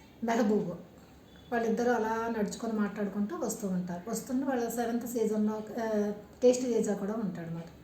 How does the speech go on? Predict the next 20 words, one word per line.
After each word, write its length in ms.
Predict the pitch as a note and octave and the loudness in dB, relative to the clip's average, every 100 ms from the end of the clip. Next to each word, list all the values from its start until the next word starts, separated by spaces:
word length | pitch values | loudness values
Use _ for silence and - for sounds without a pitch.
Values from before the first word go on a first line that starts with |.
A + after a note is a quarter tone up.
| - - - - | -20 -20 -20 -2
టేస్టీ 260 | A#3+ A#3 C4 | 0 0 0
తేజ 260 | B3 A#3 | 0 0
కూడా 220 | A#3 A#3 | -2 -2
ఉంటాడు. 540 | C4 G3 F3+ - - A#3 | -2 -2 -4 -8 -6 -2
అలా 260 | A#3 A#3 | 0 2
కూర్చొని 360 | A#3+ A3+ - A3+ | 0 0 -2 -2
మాట్లాడుకుంటూ 600 | G#3+ G3+ G#3+ G#3 G#3 G3+ | -2 -2 -2 0 0 0
ఉంటుంటే 400 | G3 G#3 G#3+ E4+ | -2 -2 -4 -4
మెహబూబ్ 420 | D4+ B3 B3 B3+ | 0 0 2 2
ఏంటంటే 800 | B3 A#3 A#3+ A#3 F#4 F4 C#4 A#3+ - | 0 -2 -4 -4 -4 -4 -2 -4 0
తన 200 | B3 B3 | 2 2
విషయాలన్నీ 500 | A#3+ - A#3+ A3+ G#3+ | 0 0 0 0 0
చెప్తూ 300 | A3 G#3 G3+ | 0 -2 -2
ఉంటాడు. 380 | G3 F3+ F#3 F3+ | -2 -2 -2 -4
ఇక్కడే 380 | - - A3+ | -4 -2 0
కూర్చున్న 480 | A3 G3+ G#3 G3 G3 F#3 | 0 0 0 0 -2 -6
అవినాష్తో 420 | G#3+ A3+ B3 - B3+ | -4 -2 -2 0 0
డిస్కస్ 420 | G#3 - G#3+ G#3 | 0 -2 -4 -4
చేస్తూ 220 | F#3 G3+ | -4 -2
ఉంటాడు. 560 | F#3 F3+ F3+ F3+ - | -2 -2 -4 -6 -14